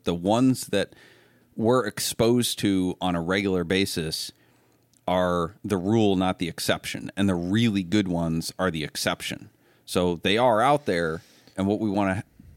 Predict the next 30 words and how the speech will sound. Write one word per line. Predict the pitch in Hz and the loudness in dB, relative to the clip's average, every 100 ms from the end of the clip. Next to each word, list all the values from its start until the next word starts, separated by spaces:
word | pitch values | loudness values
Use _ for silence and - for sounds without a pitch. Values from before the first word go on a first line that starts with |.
| - 104 | -16 0
do | 113 143 104 101 | 4 4 4 2
is | 92 | 0
help | - 123 135 | -2 -2 -2
people | - 104 104 | -4 -4 -2
navigate | 92 95 95 92 92 80 - | 0 -2 -2 -2 -2 -4 -6
to | - 147 131 110 101 - - | 0 4 4 4 0 -4 -14
finding | - - 113 117 104 98 | -10 -4 0 2 2 0
the | 85 | -2
good | 90 127 90 | -2 -2 -2
<laughs> | |
truckers. | - - - - - - - - - - - _ | -2 -4 -2 -4 -4 -6 -8 -14 -20 -20 -20 _
But | - 92 - | -2 -2 -6
these | 98 110 113 | -2 2 2
stories | - 139 131 127 104 101 | 2 2 2 2 0 0
wouldn't | 110 113 101 | 2 2 0
exist | 92 87 95 104 87 - - - | -4 -4 0 0 -2 -6 -10 -4
if | 90 - - - _ - | -4 -4 -12 -20 _ -4
the | 104 101 | 0 2
industry | 104 101 101 90 | 2 0 0 0
wasn't | 98 95 87 - | 2 0 -2 -8
full | - 113 107 | -4 0 0
of | 82 | -2
them. | 85 76 | -6 -6
I | 82 | -2
mean, | 92 | 0
if | 92 101 | 0 0
we | 104 104 | 0 2
just | 107 - | -2 -2
posted | - 110 - - 98 101 - - - _ - _ _ _ | 0 0 0 0 -2 -2 -10 -20 -20 _ -20 _ _ _
cars, | - 104 104 98 - - | 0 2 2 0 -4 -8